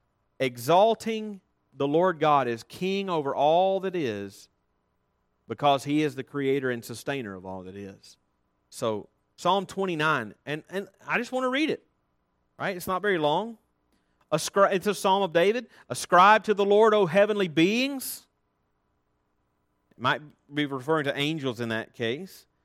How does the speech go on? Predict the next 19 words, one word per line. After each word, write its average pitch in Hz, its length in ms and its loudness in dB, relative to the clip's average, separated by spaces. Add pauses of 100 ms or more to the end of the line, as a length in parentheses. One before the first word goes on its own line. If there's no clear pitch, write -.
(140)
O 135 120 2
heavenly 185 320 4
beings, 208 440 2
ascribe 196 460 4
to 202 80 2
the 190 80 -2
Lord 196 320 4
glory 202 480 4
and 156 100 -4
strength. 190 480 -4 (280)
Ascribe 175 420 4
to 180 60 -4
the 170 80 -4
Lord 185 220 2
the 185 80 -2
glory 196 440 0
due 208 160 -6
His 220 140 -2
name. 220 420 -4